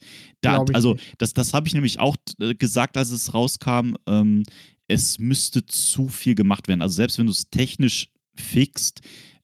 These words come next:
Speaker 1: äh, da ist in der ganzen Spielwelt und wie die Missionen designt sind,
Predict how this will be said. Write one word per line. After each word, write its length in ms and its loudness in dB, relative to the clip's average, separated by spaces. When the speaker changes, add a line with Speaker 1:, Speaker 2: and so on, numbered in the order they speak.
Speaker 1:
äh, 380 4
da 140 2
ist 220 -2
in 40 0
der 80 4
ganzen 300 0
Spielwelt 800 2
und 140 0
wie 80 4
die 340 4
Missionen 880 2
designt 640 2
sind, 400 0